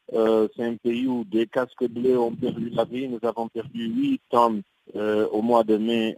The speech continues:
euh, dans la partie sud-est, notamment, hum, autour de Bangassou. Donc,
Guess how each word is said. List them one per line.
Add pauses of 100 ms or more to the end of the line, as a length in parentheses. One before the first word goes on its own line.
euh,
dans
la
partie (200)
sud-est,
notamment,
hum,
autour
de
Bangassou.
Donc,